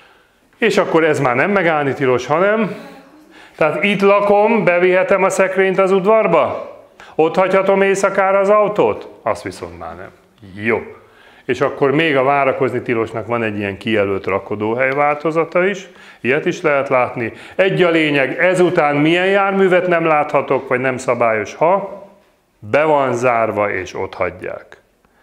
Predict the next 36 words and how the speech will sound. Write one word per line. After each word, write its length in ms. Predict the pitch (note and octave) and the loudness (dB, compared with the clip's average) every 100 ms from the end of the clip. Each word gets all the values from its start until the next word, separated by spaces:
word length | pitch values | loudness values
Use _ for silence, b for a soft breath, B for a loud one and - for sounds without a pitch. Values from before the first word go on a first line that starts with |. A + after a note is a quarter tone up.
| b b b | b b b
Mert 240 | C3+ C#3 | 0 2
vagy 240 | E3 G3 | 2 2
rakodnak, 800 | D3+ D3 C#3+ D3+ D#3+ F3 G#3 A3 | 4 2 2 2 2 2 2 2
vagy 160 | D#3 D3+ | -2 0
ha 80 | D3+ | 0
nem 200 | E3+ D#3 | 2 2
jön 120 | C3 | 2
rakodó, 400 | D#3 F#3+ F3+ D#3+ | 2 2 4 4
akkor 320 | C#3+ D3 C#3+ | 2 2 2
én 180 | C#3 B2+ | 2 2
ottan 420 | C3 C3 B2 B2+ | 0 0 0 2
várakozhatok, 800 | A#2+ G2 F#2+ C3 B2 C3 B2 A2+ | 2 2 0 -2 -2 -2 -2 -6
sőt, 200 | A2+ G#2 | -6 -4
itt 140 | G2+ | -6
még 140 | G2+ G2 | -6 -4
öt 120 | G2 | -6
percnél 400 | - F2+ - F2 | -6 -8 -8 -12
tovább 400 | F2+ E2+ F2 - | -10 -8 -10 -12
is. 160 | - - B B | -18 -20 B B
De 160 | A2 A2 | -2 0
vezető 560 | C#3+ B2 G2+ - G2 | 0 0 0 0 0
legyen 320 | G2 F#2+ F2 F2 | 0 -2 -6 -8
minden 380 | G#2 F#2+ F2+ F2 | -8 -8 -10 -12
esetben. 480 | - F#2+ F#2 G2 - B B B | -12 -12 -8 -8 -8 B B B
Ha 160 | C3+ | 0
ez 160 | D#3 F3 | 2 0
a 80 | - | 0
tábla 360 | F#3 F#3 F#3 | 0 2 2
után 360 | E3 D3+ D3+ D3 | 2 2 0 0
vezető 460 | D#3+ D#3 D3 C#3+ | 0 0 0 0
nélküli 420 | B2 D3+ D#3 E3 C#3+ | 0 0 0 2 2
jármű 340 | C3+ B2+ A#2+ | 2 0 -2
van, 160 | A2 G2+ | -2 -4
akkor 240 | - G#2 | -4 -4
a 40 | |
szabálytalan, 760 | G2 - A2+ G#2 - C3+ E3 F3 | -4 -2 0 0 0 0 0 -2